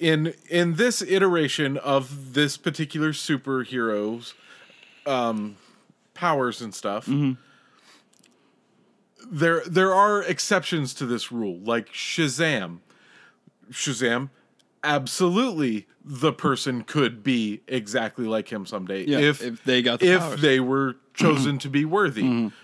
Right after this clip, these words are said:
Speaker 1: or even you could argue Batman, or most of the, um, superheroes.
Speaker 2: Mm-hmm.
Speaker 1: But Wonder Woman in particular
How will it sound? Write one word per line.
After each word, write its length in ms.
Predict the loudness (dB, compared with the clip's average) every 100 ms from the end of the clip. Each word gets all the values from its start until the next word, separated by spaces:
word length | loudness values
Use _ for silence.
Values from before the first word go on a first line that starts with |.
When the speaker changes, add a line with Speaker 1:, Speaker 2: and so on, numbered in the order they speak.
| -8
Speaker 1:
or 400 | -2 0 0 -4 -12 _ _ -20 -20 _
even 460 | -4 -2 -4 -8 -10
you 160 | -6 -2
could 100 | 0
argue 240 | 0 2
Batman, 920 | 2 4 2 -2 -4 -8 -14 -18 -18 -20 _ _ _ _ _ _ _ -6
or 540 | -2 0 0 -2 -4 -10 -16 -14
most 840 | -8 -4 -2 2 2 0 -4 -10
of 480 | -4 -2 -2 -4 -12 -16
the, 540 | -6 -4 -2 -4 -8 -12 _ _ _ _ _ _ _
um, 400 | -6 -6 -6 -10 -16
superheroes. 640 | -12 -10 -8 -8 -8 -8 -6
Speaker 2:
Mm-hmm. 220 | -4 -4 -6 _ _ _ _ _ _ _ _ -8
Speaker 1:
But 120 | -6
Wonder 600 | -6 -10 -4 -2 0 -2
Woman 340 | 0 0 -2
in 200 | -2 -4
particular 880 | -4 -8 -4 -4 -2 0 0 0 -4